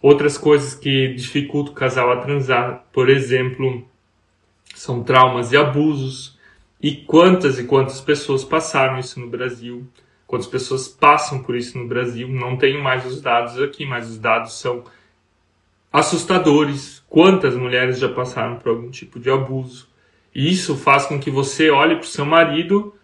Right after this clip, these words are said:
não como seu marido, mas como o teu abusador, né? Ou você tem que, então, trabalhar essas questões emocionais.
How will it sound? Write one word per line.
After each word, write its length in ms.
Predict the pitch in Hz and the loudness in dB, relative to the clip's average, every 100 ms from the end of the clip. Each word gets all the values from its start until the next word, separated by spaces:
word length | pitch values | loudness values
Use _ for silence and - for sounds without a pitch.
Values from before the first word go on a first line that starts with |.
| _ | _
não 140 | 156 | -2
como 240 | 226 285 214 | -2 -2 -4
seu 180 | - 165 | -2 0
marido, 400 | 143 135 120 120 | 2 2 -2 -4
mas 220 | 120 120 | -6 -6
como 480 | - 139 175 190 - _ | -4 0 0 -2 -4 _
o 80 | - | -20
teu 240 | - 143 160 | 0 4 4
abusador, 720 | 160 156 190 190 160 143 117 | 4 2 2 4 6 4 2
né? 320 | 113 139 135 | -4 -8 -10
Ou 460 | - 123 127 117 110 - _ _ _ _ _ | -6 -4 -4 -6 -14 -20 _ _ _ _ _
você 260 | - 131 - | -6 -6 -4
tem 200 | 131 147 | -2 -2
que, 280 | 143 170 156 | 0 -4 -2
então, 320 | 139 135 151 | -2 2 2
trabalhar 560 | 151 165 202 190 165 175 | 4 4 6 6 6 4
essas 260 | 143 127 | 0 -6
questões 460 | - 123 - 117 113 | -10 -10 -10 -16 -16
emocionais. 840 | 113 107 - 107 - - - _ | -16 -16 -18 -18 -18 -18 -20 _